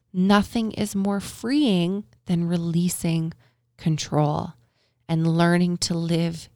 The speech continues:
in the present moment, learning to release your grip on what you think should happen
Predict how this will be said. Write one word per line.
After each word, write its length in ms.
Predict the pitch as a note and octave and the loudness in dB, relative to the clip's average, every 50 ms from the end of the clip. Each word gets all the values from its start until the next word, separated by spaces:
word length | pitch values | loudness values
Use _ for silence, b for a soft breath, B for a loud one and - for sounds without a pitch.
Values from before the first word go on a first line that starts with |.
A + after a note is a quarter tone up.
| _ _ _ | _ _ _
in 340 | F3+ E3+ F3 F3 F3 F#3 - _ | 0 0 0 0 -2 -4 -8 _
the 80 | - F3 | -12 -10
present 720 | - - - - D#3+ D#3+ D#3+ - - D#3+ E3 E3 - - _ _ _ _ _ | -10 -10 -8 -6 -6 -6 -4 -4 -6 -6 -6 -6 -10 -14 _ _ _ _ _
moment, 640 | D#3+ D3+ D3+ D#3 D#3+ D#3+ D#3 E3+ E3+ - - - - B B B B B B B B B B B | -2 0 0 0 0 -2 -4 -4 -6 -8 -10 -16 -16 B B B B B B B B B B B
learning 520 | - E3+ E3 E3 E3+ E3+ E3+ E3+ E3+ E3+ E3 | -2 0 4 6 6 6 6 4 2 0 0
to 180 | - - F3 | -2 -4 -4
release 720 | E3+ F3 F3 E3 E3+ E3+ E3+ F3 F#3 G3 G#3 G3 G3+ - - | 0 0 0 0 0 -2 0 0 0 0 0 -2 -2 -6 -4
your 140 | - E3+ E3+ | -4 -4 -4
grip 420 | E3 - - - F3+ F#3+ G3 - | -4 -8 -6 -4 -2 -2 -2 -2
on 220 | - - - F3+ F3+ | -4 -4 -4 -2 -4
what 180 | F3+ F3 - | -4 -4 -4
you 100 | - F3 | -4 -4
think 520 | D#3+ - - - - - F3+ F3+ F#3 - - | -4 -6 -10 -16 -4 -2 -2 -2 0 -2 -2
should 320 | - - - F3+ E3+ E3 | -2 0 0 0 0 0
happen 880 | - - - - - - F#3+ G#3 - _ - F#3 F3 E3+ E3 F3 F3+ - | -4 -10 -10 -8 0 0 0 0 0 _ -4 -2 -2 0 -2 -2 -4 -6